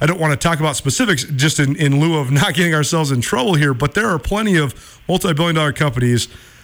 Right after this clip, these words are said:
that have, um, very low wage workers that don't get benefits. So I guess the devil's advocate argument here is that there's a lot of people in America that don't have as much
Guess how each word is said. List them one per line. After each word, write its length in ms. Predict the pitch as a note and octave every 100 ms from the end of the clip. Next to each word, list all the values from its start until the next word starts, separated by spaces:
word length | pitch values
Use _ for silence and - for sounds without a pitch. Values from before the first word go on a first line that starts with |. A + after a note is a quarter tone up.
| - - -
that 160 | D3
have, 420 | C3+ D3 C#3 B2 - - - -
um, 500 | C3+ B2+ A#2 G2+ D#2+ - - - - - - - -
very 320 | A#2+ F#3 F#3
low 280 | C#3+ D#3+ E3+
wage 380 | D3+ D#3+ C#3 A#2
workers 800 | C3+ F3+ - A#2+ G#2 G#2 - - -
that 280 | C3 B2+ -
don't 280 | C#3+ F3 B2+
get 380 | D3 F3 - A#2+
benefits. 680 | D3 C#3+ - G#2+ A2 - - - - -
So 120 | E3+
I 40 |
guess 240 | E3 A3+ - - - - _ - -
the 120 | A#2 C#3
devil's 360 | F3+ A3+ G3
advocate 440 | E3 F3+ F3+ D#3 D3
argument 400 | D3+ E3 D3 B2
here 380 | - F#3+ F3 C#3+
is 200 | C3+ A#2
that 140 | C#3+
there's 160 | E3 D#3
a 40 |
lot 200 | C3+ F#3
of 60 | G3
people 280 | F#3+ D#3+ -
in 120 | F#3
America 600 | D#3+ D#3 E3+ - B2+ A#2+ - - - - - - - - -
that 220 | C#3 G#2
don't 220 | F3 G#3+
have 180 | E3 D#3+
as 140 | C3+
much 280 | C3+ D3+ -